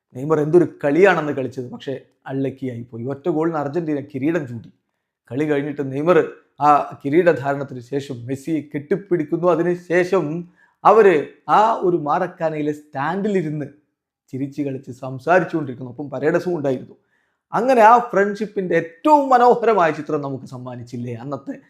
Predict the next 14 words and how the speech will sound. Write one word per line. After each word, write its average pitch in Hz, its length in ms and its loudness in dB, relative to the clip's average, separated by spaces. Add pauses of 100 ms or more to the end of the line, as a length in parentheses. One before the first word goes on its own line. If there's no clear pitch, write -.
(220)
അന്നത്തെ 156 420 -2
ആ 131 160 2
രാത്രി? 123 680 -10 (100)
അതാണ് 175 460 6
ഇവിടെ 143 200 -2
സ്കലോനി 139 460 -4
ഓർത്തെടുക്കുന്നത്. 135 580 -2
എന്തൊക്കെ 262 500 4
വൈര്യമുണ്ടെങ്കിലും 180 840 2 (500)
നമ്മുടെ 185 260 4
മനസ്സിൽ 160 320 0
ആ - 40 2
ചിത്രം 135 460 -8
ഉണ്ടാവണം. 117 480 -12